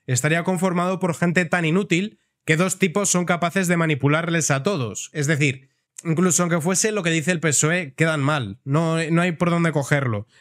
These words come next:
Al margen de que es obvio que Koldo sería en todo caso la punta del iceberg. El exdirector del Servicio de Salud de Baleares habló con Koldo. Manuel Palomino ha reconocido este lunes que la comisión que investiga la compra de mascarillas durante la pandemia,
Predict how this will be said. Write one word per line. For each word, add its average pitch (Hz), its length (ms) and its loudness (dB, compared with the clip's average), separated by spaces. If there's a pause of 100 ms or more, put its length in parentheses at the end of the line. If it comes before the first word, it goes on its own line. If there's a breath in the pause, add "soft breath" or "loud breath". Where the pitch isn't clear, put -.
(140 soft breath)
Al 143 100 2
margen 165 280 2
de 165 120 2
que 156 100 2
es 156 220 -4
obvio 160 360 0
que 139 360 -2 (240)
Koldo 151 400 0
sería 151 300 0
en 151 100 -2
todo 151 180 0
caso 147 280 0
la 147 140 0
punta 135 260 2
del 131 100 0
iceberg. 127 500 0 (380 soft breath)
El 147 140 2
exdirector 156 680 0
del 202 160 -2
Servicio 160 460 0
de 175 60 0
Salud 165 220 0
de 165 80 0
Baleares 151 520 0
habló 147 240 0
con 156 160 0
Koldo. 165 560 -2 (300 soft breath)
Manuel 156 300 0
Palomino 180 440 0
ha 180 40 -2
reconocido 180 560 0
este 175 160 0
lunes 170 400 0
que 165 100 -2
la 147 120 0
comisión 151 540 0
que 135 80 2
investiga 135 420 2
la 160 100 -2
compra 160 240 0
de 156 60 0
mascarillas 147 640 0
durante 135 300 0
la 151 100 2
pandemia, 160 520 0